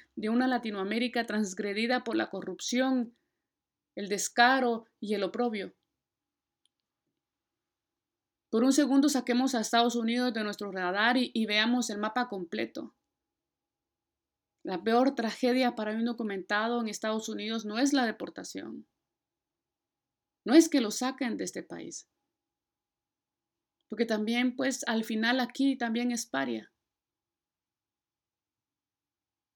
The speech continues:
Es tener que regresar a una tierra que lo golpeó, lo humilló y lo obligó a migrar por un camino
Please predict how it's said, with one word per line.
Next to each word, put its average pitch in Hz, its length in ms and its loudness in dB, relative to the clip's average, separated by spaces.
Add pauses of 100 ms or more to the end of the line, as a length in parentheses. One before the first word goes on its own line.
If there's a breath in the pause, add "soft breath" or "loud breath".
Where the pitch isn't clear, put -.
(400)
Es 233 180 2
tener 277 320 6
que 294 100 4
regresar 254 440 2
a 247 60 4
una 254 280 2
tierra 247 320 0
que 214 120 -8
lo 190 140 -4
golpeó, 247 680 2 (880)
lo 208 200 0
humilló 214 720 2 (280)
y 208 120 -4
lo 220 160 4
obligó 202 420 2
a 269 120 8
migrar 247 480 4 (300 loud breath)
por 214 140 -2
un 247 140 2
camino 254 540 0